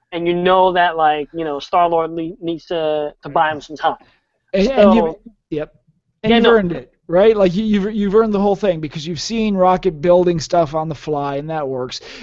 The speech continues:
Speaker 2: And, and you, you've earned, like, through, through hearing, having him listening to music and f-, being just kind of a, you know, like, just a wacko, you know,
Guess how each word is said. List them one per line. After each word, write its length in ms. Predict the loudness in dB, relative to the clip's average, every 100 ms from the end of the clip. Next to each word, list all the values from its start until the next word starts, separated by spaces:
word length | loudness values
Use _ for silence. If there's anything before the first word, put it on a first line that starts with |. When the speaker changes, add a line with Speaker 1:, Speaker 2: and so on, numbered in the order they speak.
| -10
Speaker 2:
And, 200 | -2 -2
and 180 | -2 -2
you, 140 | 0 0
you've 340 | 0 -2 -2 -2
earned, 640 | 0 2 0 -2 -2 -6 _ -8
like, 180 | -6 -2
through, 400 | 4 6 6 2
through 180 | 2 2
hearing, 400 | 2 0 -2 -6
having 280 | -4 -2 0
him 200 | 0 0
listening 300 | -4 -4 -4
to 100 | -2
music 600 | -2 0 0 2 0 0
and 140 | -6 -8
f-, 120 | -16 0
being 240 | 0 0
just 280 | -4 -8 _
kind 260 | -6 -4 -4
of 100 | -4
a, 340 | -4 -4 -8 -10
you 100 | -8
know, 240 | -6 -6 -8 _ _ _ _
like, 160 | -6 -4
just 200 | -4 -4
a 40 |
wacko, 720 | 0 2 2 2 2 4 4 2
you 100 | 0
know, 240 | 0 0